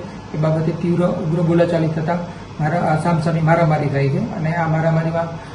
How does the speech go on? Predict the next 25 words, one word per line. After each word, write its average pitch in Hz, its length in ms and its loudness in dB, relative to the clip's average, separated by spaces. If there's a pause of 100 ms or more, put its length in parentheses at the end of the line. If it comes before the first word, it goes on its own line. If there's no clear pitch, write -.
(200)
ગળાના 165 320 4
ભાગે 156 280 2
અને 165 400 -2 (160)
બધા 156 220 -4
ગળું 156 280 0
દબાવી 143 340 0 (500)
અને 147 120 -2
માથાના 160 420 0
ભાગે 151 260 2
ઇન્જરી 190 500 -2
કરી - 220 2
અને 135 240 -2
એમનું 160 440 -2
મોત 170 240 -2
નિપજાવે 147 380 0
છે 151 120 0
અને 160 100 0
એમની 160 240 0
પાસે 156 260 -2
જે 147 120 -2
બેગ 160 260 2
હતી, 135 320 -2
એ - 20 0
બેગની 160 360 2
અંદર 170 360 2